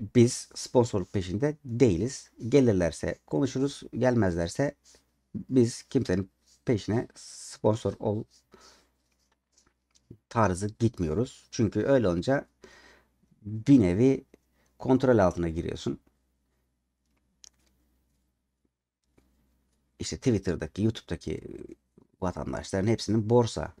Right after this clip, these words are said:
e, şeyi var, e, sponsorluğu var. E, doğal olarak borsaların yaptıklarına laf edecek cesaret olmuyor. Çünkü adamlardan para alıyorlar. Biz onu yapmıyoruz. Biz diyoruz ki biz borsalardan para alacağımıza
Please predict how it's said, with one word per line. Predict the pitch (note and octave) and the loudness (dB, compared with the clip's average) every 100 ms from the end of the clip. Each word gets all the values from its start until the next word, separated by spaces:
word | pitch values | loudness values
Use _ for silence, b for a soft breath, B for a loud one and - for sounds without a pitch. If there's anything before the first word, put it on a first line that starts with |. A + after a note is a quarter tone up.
| b b b - | b b b -10
e, | F2 D#2 - | -6 -6 -8
şeyi | - E2 D#2+ | -6 -4 0
var, | G2 - - - | -2 -2 -10 -16
e, | - E2 | -10 -10
sponsorluğu | - - E2 - D#2+ D2+ | -8 -2 -2 -4 -8 -4
var. | E2+ B2+ - | -4 -4 -4
E, | A#2+ | 0
doğal | C3+ F#2 | 2 2
olarak | C#2+ G#2+ | 0 -4
borsaların | G#2+ B2+ A#2 D#2 D#2+ E2+ | 2 2 2 -4 -4 -2
yaptıklarına | A#2 A#2 - D#2 D2 G2+ F3+ - _ _ _ _ _ _ _ - | -2 -4 -8 -8 -4 -4 -4 -8 _ _ _ _ _ _ _ -4
laf | A2 A#2+ - | 0 0 0
edecek | F#2 E2+ F2+ A#2 - | -6 -4 -4 -4 -2
cesaret | A2 - D2 F2 - - - - _ _ _ | -4 -2 -6 -6 -8 -20 -20 -20 _ _ _
olmuyor. | D#3+ C3 D#2 - - _ _ | 2 2 2 -8 -12 _ _
Çünkü | C#3 A2 | -2 2
adamlardan | F#2 F2 E2+ D#2+ D#2 | 2 2 -2 -4 -6
para | E2+ - | -6 -8
alıyorlar. | - - - _ b b b b b b b b _ _ _ _ _ - | -8 -10 -14 _ b b b b b b b b _ _ _ _ _ -18
Biz | F#3 E3+ | 0 4
onu | E3 C3+ | 8 8
yapmıyoruz. | C3 - A#2 F3 - - | 8 6 4 4 -2 -2
Biz | D#3 D3 | 0 4
diyoruz | C#3 A#2 | 4 4
ki | C3+ | 2
biz | C#3 | 4
borsalardan | D#3 C#3 A2 F#2 F2+ | 6 6 6 2 2
para | G#2 F2+ | 4 4
alacağımıza | E2+ F2 E2 A2+ E3 | 2 0 -2 0 -2